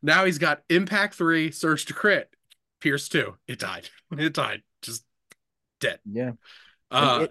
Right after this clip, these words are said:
Speaker 2: In, in a Yoda wor-,
Speaker 1: Yeah.
Speaker 2: in a Yoda world
Speaker 1: <laughs>
Speaker 2: where, where
Speaker 1: Right.
Speaker 2: Yoda, Yoda
Speaker 1: <laughs>
Speaker 2: charges in,
Speaker 1: Yeah,
Speaker 2: gets,
Speaker 1: he just,
Speaker 2: th-, he
Speaker 1: yeah.
Speaker 2: gets, he gets Impact three on the
Speaker 1: Yeah,
Speaker 2: sides.
Speaker 1: it's dead.
Speaker 2: It's, it's,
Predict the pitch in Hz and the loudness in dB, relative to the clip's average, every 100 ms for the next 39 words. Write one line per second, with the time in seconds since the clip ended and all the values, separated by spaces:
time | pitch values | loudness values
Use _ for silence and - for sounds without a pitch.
0 | 131 135 160 147 120 143 160 120 101 107 | -4 -2 0 0 4 4 4 2 -2 0
1 | 127 147 131 123 147 160 127 110 120 147 | 2 2 2 2 4 4 4 2 2 2
2 | 175 185 - 156 143 143 170 151 147 226 | 2 0 2 2 2 2 2 2 6 8
3 | 302 147 151 151 170 139 143 170 170 170 | 8 8 2 0 -4 -4 -2 2 0 -2
4 | - 131 143 170 165 143 143 156 170 320 | -10 -4 -2 -2 -2 0 0 -2 -2 -4
5 | - 339 427 196 214 269 302 - 165 151 | 2 6 8 6 4 4 4 -2 -4 0
6 | 156 196 185 165 - 156 175 170 - 165 | 6 6 6 2 -6 -2 0 -2 -2 -2
7 | 175 175 185 - - 143 135 151 170 156 | -2 -4 -6 -8 -8 -2 2 4 4 4
8 | 143 139 208 285 135 151 180 202 120 165 | 2 2 4 4 4 0 -2 -4 -2 2
9 | 262 - - - 165 160 165 165 160 160 | 4 2 -2 0 4 4 0 -6 -2 -2